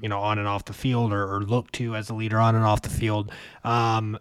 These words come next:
you know, other than that, it's gonna be mostly young guys like, uh, Mark Stampley that got some playing time, um, has a lot of potential, uh, highly recruited out of high school, right? But need him to, like, step up, and then a lot of other young guys as well as,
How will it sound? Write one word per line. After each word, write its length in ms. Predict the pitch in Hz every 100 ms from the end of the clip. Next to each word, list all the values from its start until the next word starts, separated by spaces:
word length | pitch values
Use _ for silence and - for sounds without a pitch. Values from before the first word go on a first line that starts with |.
| _
you 80 | 120
know, 180 | 110 113
other 300 | 135 147 147
than 160 | 143 131
that, 320 | 135 139 -
it's 220 | 123 107
gonna 160 | - 120
be 320 | 117 117 113
mostly 380 | 110 113 - 107
young 360 | 104 131 139 135
guys 640 | 127 123 123 123 120 107
like, 160 | 107 101
uh, 240 | 98 101
Mark 200 | 101 101
Stampley 760 | - 143 143 135 135 135 127 117 - -
that 100 | 117
got 160 | 104 -
some 180 | 147 131
playing 320 | 139 139 131
time, 540 | 131 131 131 127 123 - - -
um, 220 | 110 104
has 240 | 104 131
a 40 | 127
lot 200 | 123 123
of 80 | 113
potential, 840 | - 127 117 123 120 120 117 95 120
uh, 300 | 104 101 101
highly 280 | 123 120
recruited 400 | 113 110 123 117
out 140 | 113 110
of 140 | 107
high 200 | - 117
school, 340 | 110 120 120 113
right? 340 | 107 107 101 - - _
But 220 | 107 98 90 _ - 101
need 260 | 113 113 107
him 220 | 110 110
to, 100 | 110
like, 220 | 107 104
step 320 | - 113 104
up, 240 | 110 107 107
and 140 | 107
then 420 | 107 104 101 101 -
a 100 | 110
lot 380 | 107 107 107 101
of 280 | 104 101
other 240 | - 170 160
young 220 | 160 151
guys 320 | 143 143 131
as 120 | 123 104
well 280 | 113 107
as, 400 | 104 104 98 -